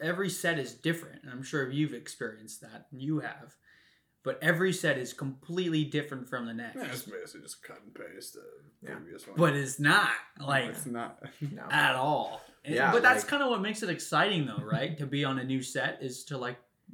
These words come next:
Speaker 1: experience the new, I don't know, the new
Speaker 2: I'm
Speaker 1: way it's
Speaker 2: scared
Speaker 1: gonna be.
Speaker 2: 'cause it
Speaker 3: is,
Speaker 2: might be
Speaker 3: it
Speaker 2: awful.
Speaker 3: is, it is interesting to see. It's so weird to see the different ways that, uh, these productions run. I've noticed, like, okay, on, uh,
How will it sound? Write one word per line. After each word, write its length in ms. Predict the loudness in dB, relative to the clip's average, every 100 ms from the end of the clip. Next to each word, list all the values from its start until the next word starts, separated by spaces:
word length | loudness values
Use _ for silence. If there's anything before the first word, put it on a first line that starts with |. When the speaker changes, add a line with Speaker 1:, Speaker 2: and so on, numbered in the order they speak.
| -20 _ -8
Speaker 1:
experience 800 | -8 -6 -6 -2 0 0 -2 -4
the 120 | -6
new, 560 | -6 -4 -2 -4 -6 -12 -20 -20 -20 _ _ -14 -8
I 60 |
don't 120 | -6 -6
know, 160 | -10
the 180 | -10 -12 -14 -20 -10
new 220 | -4 0
Speaker 2:
I'm 60 | 0
Speaker 1:
way 80 | 0
it's 80 | 4
Speaker 2:
scared 360 | 8 10 10 8
Speaker 1:
gonna 100 | 4
be. 100 | 0 2
Speaker 2:
'cause 20 | 4
it 40 |
Speaker 3:
is, 60 | 6
Speaker 2:
might 160 | 4 6
be 120 | 4
Speaker 3:
it 20 |
Speaker 2:
awful. 480 | 8 6 6 6 4
Speaker 3:
is, 60 | 0 -14 _ -2
it 100 | 0
is 160 | 0
interesting 560 | 0 -6 -6 -6 -6 -6
to 100 | -10
see. 760 | -10 -10 -6 -4 -4 -4 -6 -8 _ _ _ _ _ _ _ _ _ _ -12
It's 140 | -8
so 180 | -2 0
weird 240 | 0 -2 -2
to 80 |
see 240 | -6 -6 -6
the 140 | -4
different 420 | -4 -6 -6 -6 -4
ways 460 | -4 -6 -8 -14 -12
that, 140 | -12 -10
uh, 220 | -12 -14 -16
these 320 | -16 -16 -16
productions 460 | -6 -6 -6 -12 -8
run. 160 | -8
I've 140 | -6 -6
noticed, 400 | -4 -4 -6 -8
like, 180 | -6 -8
okay, 320 | -8 -8 -8
on, 240 | -6 -6
uh, 160 | -8